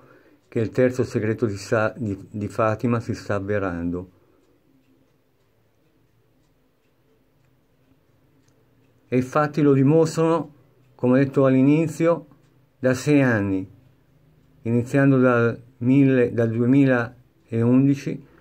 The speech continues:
quando le trombe dell'Apocalisse iniziarono ad essere udite in ogni parte del mondo, e come già spiegato, era il Sole che attraverso le sue esplosioni e per cui la sua energia potentissima attraversava e riempiva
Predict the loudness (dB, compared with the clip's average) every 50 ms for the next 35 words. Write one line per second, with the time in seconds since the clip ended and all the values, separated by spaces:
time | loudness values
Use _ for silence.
0 | _ _ _ _ _ 0 2 2 4 4 6 6 6 6 6 4 2 2 2 2
1 | 4 4 4 4 4 4 2 2 2 0 0 2 2 2 2 2 0 0 -2 0
2 | 2 2 2 0 0 -2 0 0 2 2 2 2 2 2 0 -2 -2 -2 -2 -2
3 | 0 0 0 0 0 0 0 0 0 0 -2 -2 -2 -2 -2 -2 -2 -2 -2 -2
4 | 0 0 0 0 -2 -2 -2 -2 -2 -2 -4 -4 -6 _ _ _ _ _ _ _
5 | _ _ _ _ _ -10 -8 -6 -4 -2 -2 0 -2 -2 -4 -4 -2 -2 0 2
6 | 2 0 0 -2 -2 -4 -6 -8 -8 -8 _ _ _ _ _ _ _ _ -6 -4
7 | -2 0 0 0 -2 -2 0 2 4 4 4 4 4 2 0 -2 -6 -12 _ _
8 | _ _ -6 -4 0 2 2 0 2 2 2 2 2 2 0 -2 -2 -2 -2 -2
9 | 2 4 4 4 4 2 2 4 4 4 2 0 0 -4 -6 -8 -12 -20 _ _
10 | _ _ -20 -20 _ _ _ _ _ _ -6 -6 -4 -2 -2 -2 0 2 2 2
11 | 4 4 2 0 0 0 2 2 4 4 4 2 0 2 2 2 2 2 2 2
12 | 2 0 0 -2 -4 -6 -2 0 2 2 2 2 0 0 2 2 0 0 0 -2
13 | 0 0 2 2 2 2 2 2 0 2 2 2 0 0